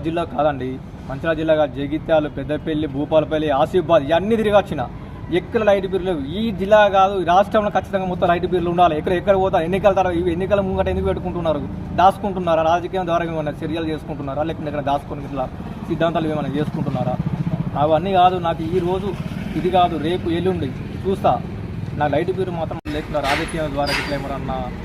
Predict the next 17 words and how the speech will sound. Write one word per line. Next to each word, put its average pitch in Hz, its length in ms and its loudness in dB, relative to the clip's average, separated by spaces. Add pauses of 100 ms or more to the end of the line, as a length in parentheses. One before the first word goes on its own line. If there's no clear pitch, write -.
(220)
ప-, 139 200 -2
తప్పిపోగలిగి 156 540 -2
ఇట్లా 143 120 0
ఏమైనా 135 220 -2
పడుతున్నారా, 170 420 2 (800)
ఏంది 190 220 2
అసలు 165 180 0
నాకు 147 140 -2
అలా 139 120 0
ఏది 175 500 0 (120)
అర్థం 170 200 0
కావట్లా 160 400 2
అని 143 140 -4
చెప్పేసి - 300 -6
అంటే - 480 -2
మాకు 143 180 -4
ఇలాంటిది 151 400 -2